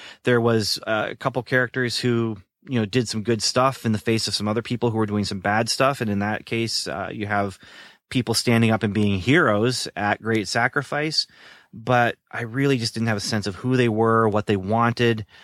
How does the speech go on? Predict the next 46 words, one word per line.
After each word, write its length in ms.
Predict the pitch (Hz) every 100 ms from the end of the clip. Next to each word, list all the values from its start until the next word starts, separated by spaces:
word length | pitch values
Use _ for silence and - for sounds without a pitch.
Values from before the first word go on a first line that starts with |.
| - _
Uh, 460 | 107 104 95 90 82 - _ _ _ _ _ _ -
it 180 | 104
just, 320 | 90 113 - - _ _ _ _ _ _ _ _ _ _ _ _
it 80 | -
just, 220 | 113 127 -
it 100 | 120
just 180 | 120
didn't 160 | 107 87
stick 260 | - 85 -
with 160 | 92
me. 240 | 92 98 117 _ _ - _
It's 180 | - 110
good, 460 | 120 160 156 139 - _ _ -
uh, 260 | 110 107
but 140 | 101 113
it's 120 | -
not 460 | 117 120 131 135 120
one 140 | 113
I'm 80 | 104
gonna 140 | 101
be 60 | 98
coming 260 | 101 95 90
back 260 | 92 90
to. 260 | - 95 95
And 180 | 101 98
when 120 | 101
I 40 | 101
said 240 | - 107
this, 320 | 110 - -
these 340 | - 110 117 104
books, 320 | 120 117 -
there's 200 | 110 101
enough 280 | 104 113 107
of 40 |
a 60 | 104
range 480 | 95 107 110 113 104
between 300 | 95 113 104
the 80 |
four 300 | 95 104 107
of 60 | 110
them 160 | 113 107
that 120 | 98
they're 120 | 98
not 260 | 95 101 -
for 180 | 98
everyone. 400 | 98 104 113 120